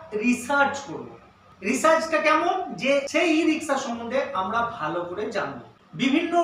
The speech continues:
ব্র্যান্ড সম্বন্ধে আমরা আইডিয়া নেব। এবার এই সমস্ত আইডিয়া নেবার জন্য আপনি কি করবেন? আপনি বিভিন্ন জায়গায় যারা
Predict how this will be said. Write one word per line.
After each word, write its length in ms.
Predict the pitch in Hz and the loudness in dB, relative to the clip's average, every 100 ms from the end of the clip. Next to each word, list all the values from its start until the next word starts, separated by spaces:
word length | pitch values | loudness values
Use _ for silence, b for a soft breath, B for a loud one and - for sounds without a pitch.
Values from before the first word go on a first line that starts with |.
| 339 | 2
ব্র্যান্ড 460 | 202 240 349 339 - | 4 6 6 4 0
সম্বন্ধে 760 | 247 247 247 226 202 - - - | -2 0 0 -4 -4 -4 -4 -4
আমরা 260 | 190 240 | -2 0
আইডিয়া 580 | 240 165 175 180 170 180 | 0 2 0 0 -4 -6
নেব। 300 | 147 135 - - - - _ _ _ _ _ - - - | -8 -12 -16 -20 -20 -20 _ _ _ _ _ -20 -20 -6
এবার 380 | 208 285 294 285 | 2 6 6 4
এই 200 | 247 302 | 0 0
সমস্ত 360 | - 320 320 320 | 2 0 2 4
আইডিয়া 420 | 262 262 277 285 | 6 4 4 2
নেবার 280 | 277 277 277 | 4 2 2
জন্য 180 | 285 | 0
আপনি 280 | 277 269 285 | 0 -2 -4
কি 180 | - 302 | -2 -4
করবেন? 380 | 302 294 294 302 302 - _ _ _ _ - | 0 0 0 -2 -6 -16 _ _ _ _ 2
আপনি 560 | 208 220 262 277 294 277 | 4 4 0 -2 -4 -10
বিভিন্ন 540 | 170 214 208 262 277 214 | -8 -6 -2 0 -2 0
জায়গায় 680 | 202 202 202 196 185 - - - - _ _ - - - - | 2 2 2 0 -2 -4 -12 -20 -20 _ _ -20 -20 -20 -2
যারা 440 | 214 220 240 247 | 4 6 6 4